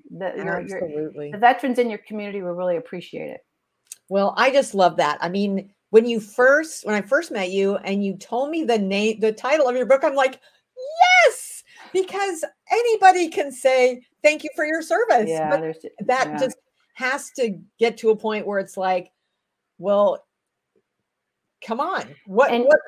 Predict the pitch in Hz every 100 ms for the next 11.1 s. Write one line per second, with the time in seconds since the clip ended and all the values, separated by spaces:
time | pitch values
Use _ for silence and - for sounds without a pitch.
0 | - 202 214 208 285 302 - - 269 262
1 | 233 - 233 247 269 220 214 220 185 180
2 | 208 208 156 147 - - 220 220 - 233
3 | 226 294 302 277 269 240 247 247 233 226
4 | 226 233 - 220 202 190 220 214 202 202
5 | 196 208 180 - 214 202 202 190 190 185
6 | - 196 185 185 170 - 175 170 214 196
7 | 196 208 208 208 185 - - _ 180 208
8 | 202 - 196 185 - - 196 175 220 -
9 | 202 196 185 190 - 196 180 - 202 185
10 | 185 180 - 185 175 _ - 214 220 214